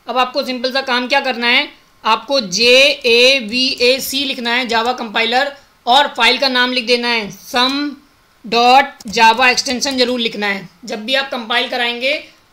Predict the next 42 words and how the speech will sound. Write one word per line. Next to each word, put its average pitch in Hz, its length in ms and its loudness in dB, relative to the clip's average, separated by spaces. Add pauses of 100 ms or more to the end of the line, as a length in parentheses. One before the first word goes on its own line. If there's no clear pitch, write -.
तो 262 120 -2
Java 226 380 0
C 262 200 -8
से 285 100 -4
कराएंगे 262 480 0 (360)
और 247 260 0 (120)
file 240 280 0
के 269 100 -2
name 254 280 -2
के 254 80 -6
साथ 254 480 -2
आपको 247 300 -2
extension 247 440 -4
लिखना 262 300 -4
होगा। 208 320 -4 (400)
अगर 277 280 -2 (160)
program 254 340 -2
में 269 160 -4
कोई 277 200 0
error 262 220 0
नहीं 269 160 -4
होगी 269 240 -4 (280)
तो 269 60 -10
ये 277 100 -4
successfully 269 520 -6
compile 220 400 -2
हो 208 60 -2
जाएगा, 202 440 -2 (140)
otherwise 247 400 -4
ये 269 120 -2
आपको 247 300 -2
error 233 220 -2
generate 214 320 -6
करके 214 220 -8
देगा। 196 280 -6 (440)
तो 277 80 -6
देखिए, 214 380 -4 (100)
ये 269 120 -4
successfully 269 480 -6
compile 233 380 -2
हो 220 80 -2
गया। 214 160 -2